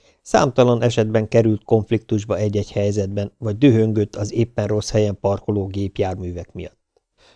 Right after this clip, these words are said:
Látott már olyat is, hogy egy társa, aki szabályosan közlekedett volna, de az autós, miután szóvá tették neki, hogy nem jó helyen áll, még kiszállt a kocsiból és elnáspángolta a bringást.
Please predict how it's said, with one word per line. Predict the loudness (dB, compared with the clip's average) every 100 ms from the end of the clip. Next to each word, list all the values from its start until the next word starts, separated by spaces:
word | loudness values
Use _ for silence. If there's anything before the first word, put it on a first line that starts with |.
| _
Látott | 2 4 0 0
már | -2 0
olyat | 2 2 2
is, | -6 -4
hogy | 2
egy | 2
társa, | 2 0 -2 -4 -6
aki | -4 -4 -2
szabályosan | -2 0 0 0 -2 -4
közlekedett | 0 0 0 2 2 2
volna, | 0 0 0 -2
de | -2 -4
az | -2
autós, | -2 -2 0 -2 -2 -2
miután | -4 -2 -6
szóvá | 0 2 2 0
tették | -2 -4 -6 -4
neki, | -6 -4
hogy | -6 -4
nem | -4 0
jó | 2 2
helyen | 2 2
áll, | 0 -4 -6
még | -8 -6
kiszállt | -4 0 0 0
a | -4
kocsiból | -4 -2 -2 -2 -2
és | -2 -4
elnáspángolta | -8 -6 -8 -10 -12 -12 -8 -8 -6
a | -8
bringást. | -8 -14 -16 -16 -18 -20